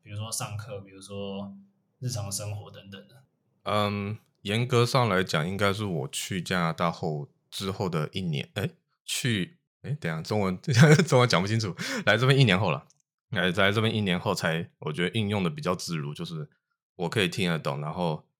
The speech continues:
Speaker 2: 我要讲什么也不需要在脑袋里面还要翻译干嘛的。那我当然说有，有时候讲一讲还是没练凳嘛，不过还是要，就是还是要试着讲，就是要克服自己的心魔这样。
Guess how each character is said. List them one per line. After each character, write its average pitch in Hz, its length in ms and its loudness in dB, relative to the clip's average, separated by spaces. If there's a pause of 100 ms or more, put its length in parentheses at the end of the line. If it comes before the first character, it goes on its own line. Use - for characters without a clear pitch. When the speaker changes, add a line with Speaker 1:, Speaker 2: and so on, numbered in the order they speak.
Speaker 2:
我 85 120 0
要 101 140 6
讲 82 260 0
什 82 140 -4
么 71 180 -4
也 73 80 -4
不 92 160 -10
需 - 160 -8
要 85 240 0
在 82 300 -2
脑 71 200 -6
袋 85 180 0
里 73 100 -4
面 80 200 -4
还 76 140 -8
要 80 100 -4
翻 78 240 -6
译 76 80 -6
干 71 200 -8
嘛 - 100 -14
的。 87 80 -18 (840)
那 80 220 -4 (380)
我 95 140 0
当 98 280 2
然 95 80 2
说 104 160 0
有， 92 160 0
有 92 120 2
时 92 80 2
候 113 80 6
讲 82 200 4
一 107 40 2
讲 87 120 2
还 82 80 4
是 92 60 -2
没 76 160 -4
练 82 160 -2
凳 78 140 -4
嘛， 71 200 -14
不 80 120 -10
过 87 100 -4
还 80 100 -4
是 82 120 -6
要， 80 200 -4 (600)
就 78 140 -14
是 78 180 -8
还 85 220 0
是 95 80 0
要 87 260 4
试 - 240 -6
着 82 140 -2
讲， - 240 -8
就 95 100 -10
是 101 100 -4
要 104 80 4
克 113 220 4
服 87 220 -2
自 - 260 -6
己 85 160 -6
的 78 60 -2
心 87 260 -4
魔 73 260 -6
这 73 80 -16
样。 73 120 -14